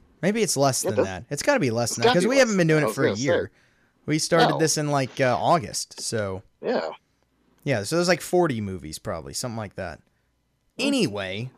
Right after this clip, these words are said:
Speaker 1: we're gonna watch Gotham by Gaslight, but first there's, uh, some stuff we can talk about. Um,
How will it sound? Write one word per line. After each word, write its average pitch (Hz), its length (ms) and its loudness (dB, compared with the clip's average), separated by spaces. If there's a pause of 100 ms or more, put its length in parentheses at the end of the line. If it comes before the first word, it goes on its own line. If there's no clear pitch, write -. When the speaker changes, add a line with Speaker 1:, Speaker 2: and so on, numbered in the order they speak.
(380)
Speaker 1:
we're 202 120 2
gonna 240 100 4
watch 208 220 4
Gotham 175 240 6
by 160 100 6
Gaslight, 156 420 4
but 147 160 6
first 180 300 2
there's, 151 240 2
uh, 143 220 8
some 220 240 0
stuff - 420 -2
we 107 160 -6
can 107 140 -6
talk 104 260 -4
about. 113 340 2
Um, 160 500 8